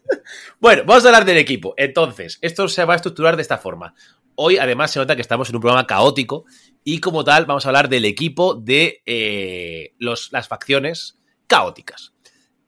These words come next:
Y, además, vamos a hablar de, eh, el equipo de forma más general, del equipo más genérico o del equipo que tienen múltiples kill team a lo largo y ancho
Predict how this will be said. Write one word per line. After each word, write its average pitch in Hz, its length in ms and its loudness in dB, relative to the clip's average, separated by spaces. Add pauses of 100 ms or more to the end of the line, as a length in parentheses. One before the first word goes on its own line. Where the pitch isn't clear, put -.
Y, 214 120 0
además, 196 380 2
vamos 170 180 0
a 165 60 4
hablar 170 140 2
de, 156 300 0
eh, 117 140 0
el 107 100 0
equipo 135 500 -2
de 120 120 -4
forma 127 220 -8
más 135 100 -8
general, 135 480 -2
del 104 120 -8
equipo 113 440 -6 (120)
más 127 280 -4
genérico 139 720 -2 (420)
o 190 140 0
del 202 160 -2
equipo 147 300 -6
que 135 100 -6
tienen 139 220 -2
múltiples 131 440 -2
kill 107 200 -4
team 135 340 -2
a 85 160 -8
lo 92 60 -6
largo 110 240 -6
y 107 80 -6
ancho 113 420 -12